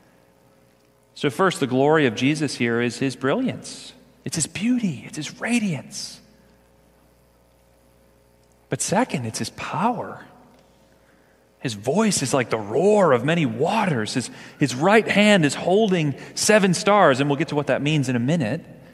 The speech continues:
Out of his mouth comes a sharp two-edged sword. That's a striking image, isn't it?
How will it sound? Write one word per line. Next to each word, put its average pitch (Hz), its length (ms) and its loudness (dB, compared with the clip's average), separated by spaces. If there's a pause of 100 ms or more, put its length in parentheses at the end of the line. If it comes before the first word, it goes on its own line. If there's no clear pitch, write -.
(480)
Out 208 200 6
of 226 80 4
his 196 120 0
mouth 214 460 4
comes 190 160 2
a 170 60 2
sharp 208 400 2
two-edged 190 340 0
sword. 202 340 2
That's 202 140 -6
a 247 60 -6
striking 190 560 0
image, 196 300 2
isn't 180 200 0
it? - 160 -4